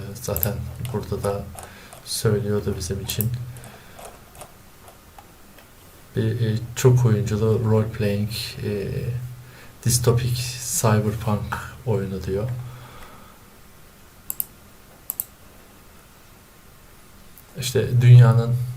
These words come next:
bir iklim değişikliğinden dolayı yok olduğunu, sadece birinci sınıf insanların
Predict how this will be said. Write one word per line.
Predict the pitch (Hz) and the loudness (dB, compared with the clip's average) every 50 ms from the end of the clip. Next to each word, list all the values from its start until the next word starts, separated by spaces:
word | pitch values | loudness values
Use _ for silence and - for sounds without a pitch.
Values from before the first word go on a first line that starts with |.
| - - - - - | -12 -14 -16 -12 -8
bir | 110 113 107 117 107 | -4 -2 -2 0 2
iklim | - 120 - - - 117 113 110 | 2 2 2 2 2 2 4 4
değişikliğinden | 110 107 98 - - - - - 117 110 110 110 110 107 107 104 | 4 4 4 2 0 -4 -4 -2 2 4 6 6 6 6 4 4
dolayı | 107 101 101 101 101 104 104 - 120 110 | 2 0 0 2 2 2 0 0 0 0
yok | 110 107 104 - - 113 | 0 0 0 0 0 0
olduğunu, | 104 98 - 98 98 98 101 98 | 0 2 0 -2 -2 -2 -2 -2
sadece | - - 107 104 98 113 107 113 | -2 -2 -2 0 0 0 0 0
birinci | 107 104 104 104 - - | 2 2 2 0 0 0
sınıf | - 110 107 - - | -2 -2 -2 0 0
insanların | 107 101 - - 104 101 98 104 101 98 101 | -2 -2 -2 -2 -2 -4 -4 -4 -4 -4 -6